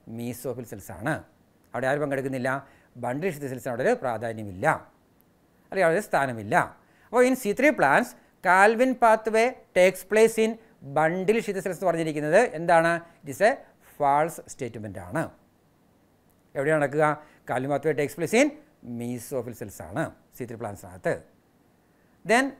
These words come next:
ബി സ്റ്റേറ്റ്മെന്റ് നോക്കിക്കേ, in സി ഫോർ plants, Calvin pathway takes place in mesophyll cells. നമുക്ക് കാണുവാനായിട്ട് സാധിക്കും,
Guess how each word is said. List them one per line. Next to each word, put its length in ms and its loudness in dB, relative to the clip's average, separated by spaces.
ബി 200 4
സ്റ്റേറ്റ്മെന്റ് 340 2
നോക്കിക്കേ, 420 0
in 60 0
സി 340 0
ഫോർ 180 4
plants, 380 2
Calvin 340 6
pathway 340 6
takes 300 2
place 280 4
in 80 0
mesophyll 720 -4
cells. 560 0
നമുക്ക് 180 0
കാണുവാനായിട്ട് 360 6
സാധിക്കും, 540 2